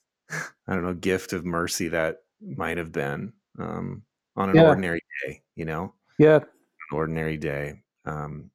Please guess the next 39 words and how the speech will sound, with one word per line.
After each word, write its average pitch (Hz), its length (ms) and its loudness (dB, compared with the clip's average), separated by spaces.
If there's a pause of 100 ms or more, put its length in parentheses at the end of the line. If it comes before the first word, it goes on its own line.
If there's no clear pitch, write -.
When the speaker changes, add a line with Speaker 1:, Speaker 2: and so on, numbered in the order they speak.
Speaker 1:
thank 87 200 -2
you 85 60 -8
for 80 100 -8
that. 73 260 -6 (580)
Well, 123 220 6 (120)
you've, 117 260 0 (100)
you've 117 220 -2
written 135 320 4
a 98 100 -2
bunch. 92 600 -2
Your, 98 240 -2
I 101 80 2
think 101 120 -4
your 107 120 2
last 120 240 2
book, 117 100 0
I 98 80 0
think, - 280 2
was 104 180 0
Resurrecting 98 580 2
Religion. 90 640 -4 (140)
Speaker 2:
Mm-hmm. 160 380 8 (440)
Speaker 1:
Uh, 95 580 4 (300)
this 117 500 2
one 101 300 2
is 95 120 -2
called 98 320 2
Queer 104 260 2
Prophets. - 680 -2
And 101 140 -2
so, 113 680 2 (240)
<laughs> - 200 -18
tough 156 360 4
question, 127 480 2
but 107 160 4
why 110 360 4
did 139 220 2
you 123 380 2
choose 113 400 0